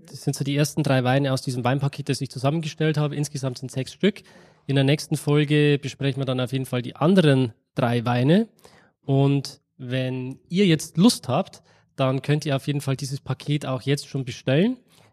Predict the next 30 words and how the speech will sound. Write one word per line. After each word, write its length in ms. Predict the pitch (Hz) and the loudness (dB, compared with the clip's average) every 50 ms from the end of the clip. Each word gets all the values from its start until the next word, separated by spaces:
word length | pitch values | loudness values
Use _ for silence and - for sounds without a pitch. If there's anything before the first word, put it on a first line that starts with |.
| _ _ | _ _
Ihr 140 | 143 131 | -6 -6
findet 440 | - - - 143 143 143 139 - _ - | -4 0 0 2 4 2 2 0 _ 0
den 360 | 131 127 127 127 127 127 127 | 0 0 0 0 -2 -4 -6
Link 520 | 123 123 151 175 202 214 196 - - - - | 2 4 6 6 6 4 2 -2 -14 -10 -4
unten 300 | 156 156 175 156 - 151 | -2 -2 -2 -2 -4 -4
in 100 | 139 131 | -2 -2
der 100 | 127 123 | -2 0
Videobeschreibung 800 | 160 190 190 202 180 175 160 - 139 143 143 143 135 139 135 | 0 2 2 2 2 2 -2 0 2 2 2 2 2 0 -4
oder 180 | 127 127 123 120 | -4 -6 -4 -4
wenn 120 | 123 123 123 | -4 -4 -4
ihr 100 | 127 123 | -4 -6
den 180 | 120 120 113 - | -6 -10 -12 -10
Podcast 400 | _ 147 151 - - 143 - - | _ -6 -6 -4 -4 -6 -4 -4
anhört, 240 | 139 127 123 127 123 | -4 -4 -4 -4 -4
entsprechend 480 | 143 - - - 131 127 117 120 127 131 | -6 -10 -8 -6 -4 -4 -4 -6 -8 -4
in 80 | 139 | -2
den 80 | 147 139 | -2 -2
Shownotes. 540 | - - 139 143 139 143 147 147 143 - - - - - - - - _ _ _ _ _ | 0 2 4 4 6 6 6 4 2 0 -10 -16 -20 -20 -20 -20 -20 _ _ _ _ _
Und 560 | - 135 131 135 135 131 135 131 123 - - - | -4 -2 0 0 0 0 -2 -2 -4 -6 -16 -20
für 380 | - - - 127 123 123 - | -20 -14 -10 -6 -6 -4 0
euch, 460 | 139 143 160 180 190 - - - - _ | 2 4 4 4 4 2 -4 -14 -20 _
die 120 | - 139 139 143 | -10 -6 -4 -2
ihr 60 | 131 | -2
hier 160 | 120 123 123 | -2 -2 -6
zuhört, 500 | 120 - - 180 180 165 165 165 160 - | -6 -8 -8 -4 -2 0 0 -2 -2 -4
gibt's 200 | - 147 - - | -8 -12 -8 -8
auf 120 | 139 120 - | -10 -10 -10
jeden 140 | 123 123 | -12 -12
Fall 160 | 120 - 131 127 | -12 -12 -12 -10
nochmal 380 | 127 127 127 127 123 123 120 | -10 -10 -8 -10 -10 -10 -12